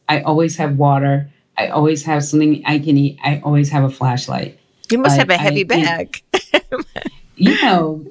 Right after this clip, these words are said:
Speaker 1: it's, I, I don't know. I carry a backpack, but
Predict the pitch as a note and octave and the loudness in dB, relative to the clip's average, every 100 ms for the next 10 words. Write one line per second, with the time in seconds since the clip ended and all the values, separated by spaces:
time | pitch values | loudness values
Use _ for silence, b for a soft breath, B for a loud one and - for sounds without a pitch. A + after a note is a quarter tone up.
0 | - - F#3 - - G3+ - - - E4 | -14 -6 -6 -4 -2 0 0 -2 0 2
1 | G4 G4 - D4+ F4+ G4+ C4+ C4+ C#4+ A#3 | 2 0 -2 -2 2 2 2 0 -2 -4
2 | A3+ C4+ C4 G#3 G3 F#3+ F#3+ G3 F3 F#3+ | -2 0 0 2 0 0 0 0 0 -2
3 | - _ _ F#3 G#3 G#3+ G#3+ | -6 _ _ 2 4 2 -2